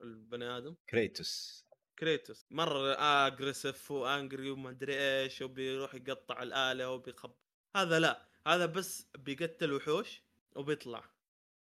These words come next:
Speaker 1: بس إيش الصعوبة؟ عشان توصل مكان معين، طبعا نظام السولز إنه إذا انضرب ضربة ما،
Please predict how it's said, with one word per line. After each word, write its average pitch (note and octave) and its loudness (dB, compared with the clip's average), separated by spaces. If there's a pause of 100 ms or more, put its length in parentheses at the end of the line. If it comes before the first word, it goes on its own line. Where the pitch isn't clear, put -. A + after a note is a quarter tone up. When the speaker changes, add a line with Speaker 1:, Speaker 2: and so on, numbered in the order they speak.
(160)
Speaker 1:
بس - 0 (300)
إيش B3 0
الصعوبة؟ G#3 4 (720)
عشان B2 2 (580)
توصل F3+ -2
مكان D#3+ 0
معين، C#3 -2
طبعا D3+ -4
نظام C3+ -4
السولز B2+ -4
إنه A#2+ -8
إذا A#2+ -4
انضرب C3+ -2
ضربة C3 -4
ما، A#2+ -6